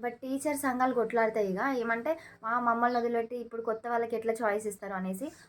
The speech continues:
Already టీచర్స్‌కి, టీచర్స్‌కే ఫుల్ ఇష్యూస్ నడుస్తున్నాయి. ఏంటంటే, ఇప్పుడు జూనియర్స్ అందరూ టెట్ క్వాలిఫైడ్ వాళ్ళు,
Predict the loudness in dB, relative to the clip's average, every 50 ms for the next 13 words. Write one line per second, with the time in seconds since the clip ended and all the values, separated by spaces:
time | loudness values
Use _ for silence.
0 | _ -4 0 0 2 2 0 0 -2 -2 -4 -4 -2 -2 -4 -2 -4 -4 -2 -2
1 | -2 -2 -4 -4 -2 -2 -2 -2 -2 -2 0 0 0 0 -2 -2 -2 -2 -4 -4
2 | -4 -6 -8 -10 -8 -6 -4 -4 -4 -2 -2 -4 -4 -4 -6 -8 -8 _ _ _
3 | -20 -20 _ _ _ -16 -8 -2 4 6 6 6 6 4 4 4 6 6 4 4
4 | 4 2 2 2 0 0 -2 -4 -6 -8 -8 -6 0 4 6 6 6 4 4 4
5 | 2 4 4 2 2 0 0 -2 -4